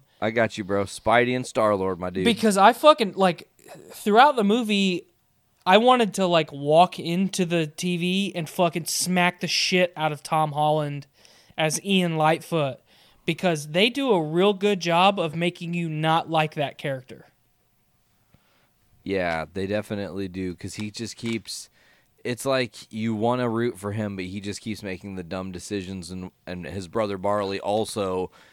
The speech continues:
Speaker 1: keeps making alternately dumb decisions, but those seem more right, you know, and, uh, it, it takes, it ta-, it's, it's so beautifully done because it weaves the idea that magic is real or was real until people stopped believing in it,
Speaker 2: Mm-hmm.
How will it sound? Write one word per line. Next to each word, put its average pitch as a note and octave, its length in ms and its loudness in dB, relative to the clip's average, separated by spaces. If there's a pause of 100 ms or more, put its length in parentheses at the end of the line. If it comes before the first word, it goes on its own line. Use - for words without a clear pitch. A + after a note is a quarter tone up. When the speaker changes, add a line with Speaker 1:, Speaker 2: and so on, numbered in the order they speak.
(140)
Speaker 1:
keeps B2+ 280 -8
making C3+ 400 -4
alternately C#3 680 -4
dumb B2+ 260 -2
decisions, A#2+ 480 -4
but G2 220 -8
those A#2+ 240 -2
seem A#2 220 -8
more A2 340 0
right, F#2+ 560 -2 (400)
you F#2+ 140 -10
know, F2+ 500 -6
and, E2+ 420 -10
uh, F2 460 -6 (720)
it, - 180 -18 (320)
it B2+ 160 -10
takes, D#3+ 400 -4
it B2+ 140 -4
ta-, - 140 -12
it's, C#3+ 300 -10
it's - 420 -12
so G3 280 -2
beautifully F3+ 460 -6
done C3+ 260 -2
because A#2 300 -4
it C3+ 100 2
weaves C3+ 420 -4
the B2 140 -2
idea A#2 360 0
that A2+ 260 -4 (380)
magic A#2+ 560 -6
is B2+ 120 -6
real B2+ 540 0
or G#2+ 100 0
was G#2 360 0
real A#2 260 -2
until G2 220 -8
people A2 280 -10
stopped - 360 -6
believing F#2 480 -6
in E2 160 -8
it, E2 180 -8
Speaker 2:
Mm-hmm. E3 220 -10